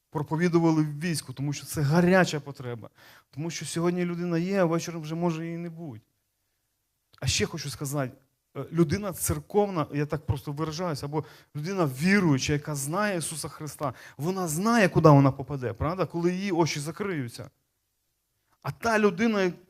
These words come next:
вона не знає, куди попаде. Що далі, коли очі закриються? Нам простіше, а їм важче. Тому наша ціль сьогодні досягати їх,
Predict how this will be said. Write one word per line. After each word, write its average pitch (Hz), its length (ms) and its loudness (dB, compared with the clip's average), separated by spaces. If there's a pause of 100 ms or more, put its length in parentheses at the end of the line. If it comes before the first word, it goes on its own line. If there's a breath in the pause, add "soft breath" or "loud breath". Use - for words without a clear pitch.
(120)
вона 175 220 -4
не 175 200 2
знає, 175 400 2
куди 139 180 -4
попаде. 123 480 -12 (1000)
Що - 240 0
далі, 180 360 6
коли 156 200 -2
очі 143 240 -4
закриються? 117 680 -14 (1120)
Нам 180 240 0
простіше, 156 800 -6 (600)
а 120 100 -10
їм 170 220 -8
важче. 143 320 -10
Тому 160 200 -10
наша 180 360 -2
ціль 170 280 -6
сьогодні 156 340 -2
досягати 151 760 -8
їх, 123 240 -18